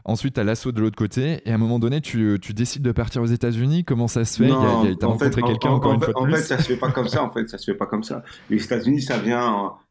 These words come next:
Speaker 2: en deux mille onze, on va dire, entre guillemets,
Speaker 1: D'accord.
Speaker 2: où, en, le, le fait de mon engagement associatif, euh, dans ma ville, nous, on a une,
Speaker 1: Ouais.
Speaker 2: on a plein d'universités. Ceux qui connaissent Cergy-Pontoise, euh, qui savent que c'est, euh,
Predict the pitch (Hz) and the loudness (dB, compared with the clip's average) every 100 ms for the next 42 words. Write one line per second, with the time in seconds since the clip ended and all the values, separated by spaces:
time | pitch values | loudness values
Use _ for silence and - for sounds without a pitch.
0 | - 95 101 92 110 123 131 151 143 127 | -10 -4 -2 0 2 2 2 2 2 2
1 | - _ 95 92 95 104 98 - 98 104 | -4 _ -10 -6 -6 -4 -6 -6 -4 2
2 | 113 143 147 - - _ 113 117 107 101 | 4 2 -2 -8 -14 _ 0 2 2 2
3 | 95 - - - 113 123 123 117 120 113 | -2 -8 -16 -2 2 4 4 4 2 2
4 | 151 139 110 110 113 113 113 110 123 117 | 2 2 4 4 4 2 0 0 -2 -2
5 | - - 104 - 113 - 95 95 90 - | -6 -4 -4 -4 -8 -4 -2 -2 -4 -18
6 | _ _ _ - 98 101 101 131 156 76 | _ _ _ -10 -2 0 0 0 -2 -4
7 | - _ 98 113 131 113 101 101 95 95 | -10 _ 0 2 4 2 2 0 -2 -4
8 | - 135 113 117 110 - 110 139 117 101 | -2 -2 2 0 0 -4 -2 0 2 0
9 | - - - 113 110 - 110 110 - 104 | -6 -12 -4 -2 -2 -4 0 0 -2 -6
10 | - - 95 120 135 - _ _ _ 92 | -6 -10 -6 -2 -2 -6 _ _ _ -4
11 | 95 92 - 127 123 - - - 98 104 | -4 -4 -6 -4 -4 -6 -10 -6 -4 -2
12 | 95 90 - | -2 -4 -8